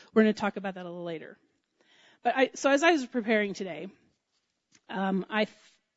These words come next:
I found an article, uh, from the world. The world v-, actually values hope and sees the, sees the importance of hope. Um, this lady, her name is Wendy, am I gonna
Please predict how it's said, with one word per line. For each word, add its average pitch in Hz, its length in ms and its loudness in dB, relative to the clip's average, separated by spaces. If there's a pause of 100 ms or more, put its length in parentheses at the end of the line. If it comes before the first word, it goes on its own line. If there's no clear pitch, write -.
I 220 60 -10 (160)
found 294 220 6
an 311 140 4
article, 202 600 -10 (760)
uh, 208 280 0 (100)
from 254 220 6
the 254 60 8
world. 226 420 6
The 226 60 0
world 320 320 6
v-, 196 240 -12
actually 208 360 2
values 190 460 4
hope - 340 4
and 202 180 -6
sees 240 340 -4
the, 214 300 0
sees 240 360 -2
the 220 120 0
importance 196 540 -4
of 185 140 -14
hope. 196 380 -6 (640)
Um, 190 600 -2 (680)
this 233 220 -16
lady, 254 520 -4 (260)
her 226 100 -4
name 214 200 0
is 202 260 -4
Wendy, 220 600 4
am 214 100 -2
I 196 60 0
gonna 185 240 -10